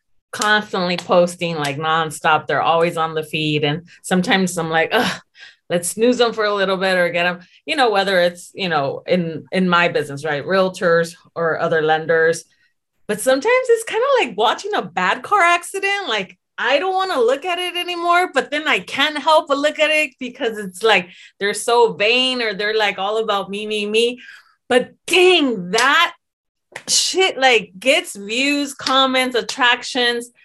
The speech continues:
But then at the same time, are they really getting business from that?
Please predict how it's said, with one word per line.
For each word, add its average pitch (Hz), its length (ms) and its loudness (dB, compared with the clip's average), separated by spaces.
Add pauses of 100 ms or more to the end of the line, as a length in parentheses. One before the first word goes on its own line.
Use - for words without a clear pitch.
(180)
But 220 100 2
then 269 140 6
at 277 140 2
the 269 100 -4
same 262 220 -2
time, 262 280 -6
are 240 120 -4
they 247 140 0
really 330 240 -4
getting 320 340 -2
business 233 460 -2
from 247 220 -2
that? 247 320 2